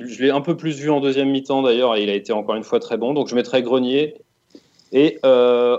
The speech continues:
en trois, je mettrais Nzonzi. Et alors là, c'est pareil, c'est surprenant parce que de ce que j'ai vu du match, on l'a pas forcément vu, mais cent six ballons,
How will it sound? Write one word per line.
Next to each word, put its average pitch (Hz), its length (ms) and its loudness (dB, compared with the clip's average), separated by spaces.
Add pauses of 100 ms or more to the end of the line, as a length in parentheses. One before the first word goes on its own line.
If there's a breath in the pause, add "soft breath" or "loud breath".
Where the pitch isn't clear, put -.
en 135 160 2
trois, 160 320 -2
je 143 100 -10
mettrais 127 380 -4
Nzonzi. 147 800 -4
Et 110 80 -2
alors 120 220 4
là, 185 100 4
c'est 143 260 -6
pareil, 147 320 0
c'est 135 220 -12
surprenant 147 480 -4
parce 143 220 -8
que 120 500 -2
de 123 180 -4
ce 139 120 -10
que 160 80 2
j'ai 160 120 0
vu 156 120 -2
du 160 100 -2
match, 180 340 0
on 120 400 -4
l'a 120 140 2
pas 160 160 -2
forcément 135 460 -2
vu, 143 300 -6 (340)
mais 135 280 2
cent 190 300 0
six 185 260 -6
ballons, 143 360 0